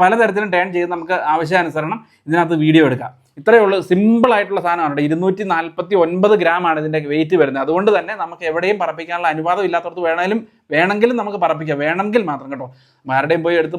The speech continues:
മസിൽ പിടിച്ച് പോയി പറപ്പിക്കേണ്ട കാര്യമില്ലല്ലോ. അപ്പോൾ വേണമെങ്കിൽ ഇതിന് ലൈസൻസോ കാര്യങ്ങളോ ഒന്നും വേണ്ട.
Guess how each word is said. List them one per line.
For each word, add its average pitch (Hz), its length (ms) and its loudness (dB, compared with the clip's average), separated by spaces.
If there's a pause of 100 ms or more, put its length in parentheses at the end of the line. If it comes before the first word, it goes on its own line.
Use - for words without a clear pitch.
മസിൽ 170 260 -2
പിടിച്ച് 185 200 -4
പോയി 180 140 -4
പറപ്പിക്കേണ്ട 160 400 -6
കാര്യമില്ലല്ലോ. 127 380 -2 (520)
അപ്പോൾ 139 180 -2
വേണമെങ്കിൽ 185 300 -2
ഇതിന് 190 160 -2
ലൈസൻസോ 180 380 -2
കാര്യങ്ങളോ 185 300 0
ഒന്നും 185 220 0
വേണ്ട. 151 160 2